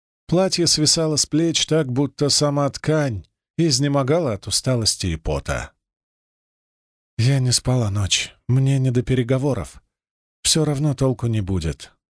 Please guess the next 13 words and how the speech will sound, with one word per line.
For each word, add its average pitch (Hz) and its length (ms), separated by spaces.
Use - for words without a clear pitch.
Как 117 240
скажешь», — 76 580
коротко 131 520
кивнул 113 340
Вестер 135 480
и 156 140
повернулся 139 720
уходить. 113 800
На 143 180
Китрин 165 520
вдруг 151 480
нахлынуло 131 760
отчаяние. 95 1000